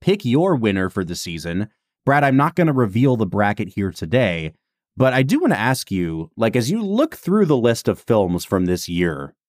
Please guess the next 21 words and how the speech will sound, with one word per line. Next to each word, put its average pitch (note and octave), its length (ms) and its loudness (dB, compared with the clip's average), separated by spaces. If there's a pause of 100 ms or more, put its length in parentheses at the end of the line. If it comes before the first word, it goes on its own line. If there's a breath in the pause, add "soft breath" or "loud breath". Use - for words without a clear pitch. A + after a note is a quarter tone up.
(480)
what E3 240 -2
do C4 80 -2
you B3+ 100 6
think F#3 480 -2
are C#3 220 4
some A2 380 2
favorites C#3+ 680 0
and G#2+ 120 2
what A#2 100 4
do B2 80 4
you A#2+ 80 4
think B2 240 0
are A2 80 2
some G2 320 -2
dark G2+ 280 0
horses F2 440 -4
that F2 140 -2
might F2 200 0
do F2+ 140 -2
some E2+ 180 -8
damage? D#2+ 480 -4